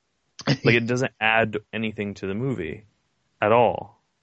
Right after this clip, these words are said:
At all. Like, at, at, at, at all. Like, I'm very frustrated about thi-, this.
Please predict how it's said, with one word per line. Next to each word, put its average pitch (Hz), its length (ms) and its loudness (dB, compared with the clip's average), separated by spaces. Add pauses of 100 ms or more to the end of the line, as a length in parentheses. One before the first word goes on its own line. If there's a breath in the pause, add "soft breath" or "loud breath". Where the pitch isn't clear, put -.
(400)
At 104 100 4
all. 113 480 0
Like, 98 240 -4
at, 98 200 -4
at, 101 180 -4
at, 101 260 -6
at 104 240 -4
all. 101 440 -6 (120)
Like, - 500 -16
I'm 107 220 -4
very 101 340 0
frustrated - 580 -10
about - 260 -10
thi-, 67 160 -10 (280)
this. - 300 -16